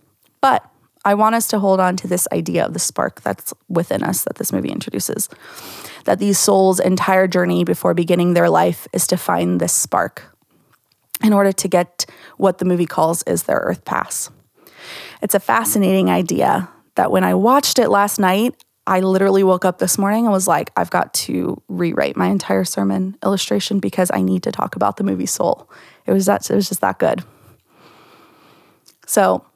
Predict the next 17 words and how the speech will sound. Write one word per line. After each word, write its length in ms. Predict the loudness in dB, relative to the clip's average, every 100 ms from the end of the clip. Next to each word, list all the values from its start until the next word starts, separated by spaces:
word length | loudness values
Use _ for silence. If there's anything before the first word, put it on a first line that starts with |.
| 0
let's 260 | 0 0 -6 -2
zoom 260 | 0 2
back 400 | 2 4 4 2 -2
into 260 | 0 0 2
our 140 | 2
scripture. 580 | 0 -6 -6 -2 -2 -2 -10 -20 _ _ _ _ _ _ _ _ _ -20 -2
Much 260 | 0 2 2
like 180 | 0 2
the 100 | 2
Magi, 600 | 2 2 2 2 0 -2 -10 -20 -20 -20 -20 _ -4
these 420 | 0 2 2 0 -2
souls 380 | 2 4 4 2
are 140 | 0
searching 420 | 0 -2 0 -2
for 220 | 0 0 2
a 80 |
light 560 | 2 2 2 0 -6 -6